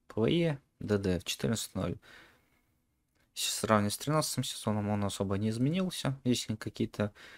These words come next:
такие небольшие помарочки, но ща немного рассмотрим именно билд в свежем варианте. Соответственно, мы берем все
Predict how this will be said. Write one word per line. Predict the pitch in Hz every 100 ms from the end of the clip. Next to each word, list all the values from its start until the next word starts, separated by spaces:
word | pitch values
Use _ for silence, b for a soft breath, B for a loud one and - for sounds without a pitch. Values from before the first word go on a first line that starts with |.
| B B B
такие | - 104 110
небольшие | 107 104 110 - 110
помарочки, | 139 185 180 139 - - 113 _ -
но | 127
ща | - 123 120 - _ _ _ _ _ _ _ _
немного | 107 104 101 101
рассмотрим | - 101 98 95 95 - _ b b b b b -
именно | 104 101 101
билд | 95 95 90 - - _ -
в |
свежем | - 98 95 92
варианте. | 95 90 80 - 78 b _
Соответственно, | - 127 139 - 123
мы | 120 123
берем | 113 113 113 110 101 95 b b b -
все | - - 113 101